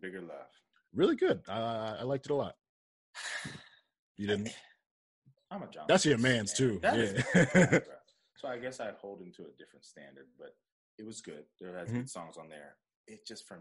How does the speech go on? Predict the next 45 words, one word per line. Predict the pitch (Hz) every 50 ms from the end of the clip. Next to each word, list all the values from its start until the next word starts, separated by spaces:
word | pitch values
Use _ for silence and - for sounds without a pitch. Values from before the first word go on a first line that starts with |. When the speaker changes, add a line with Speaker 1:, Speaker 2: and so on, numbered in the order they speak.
| 165
Speaker 1:
me, | 170 95 92 87 - 71 -
it's | - -
just | 101 95 - - - -
like, | - - - - - _ _ _ _ _ _ _ _ _ _ _ _ _ _ _ -
and | 180 185
I, | - - - - _ -
you | 143 143
know, | 139
I | 131
was | 131 -
talking | 165 147 143
to | 135 127 117 107
DeAndre | 104 104 104 98 95 90 87
about | 87 85 85 -
this. | 87 80 -
Shout | - 110 101
out | 87 82 82
DeAndre. | 78 78 80 - 78 73 71 - _ _ - -
It, | - - _ _ _ _ _ _ _ _ _ -
it's | 185 190 -
like, | 196 185 -
what | 180 202 208
do | 208
you | 208 208
know? | 202 202 196 190
What | 190 220
do | 233
you | 226
expect | 220 - - 175 165
from | - 151 147
him? | 139
He's | 139 135 156
in | 151
the | 147 123
back | 113 110 113 117 -
of, | 120 110 - _ _
back, | 110 101 117 113 110 -
you | 117 113 110
know, | 104 95 - -
the | 107
back | 95 113 110 110 110 -
nine | 107 101 101 98 92
of | 87
his | - 87 -
career, | - - 80 73 69 - -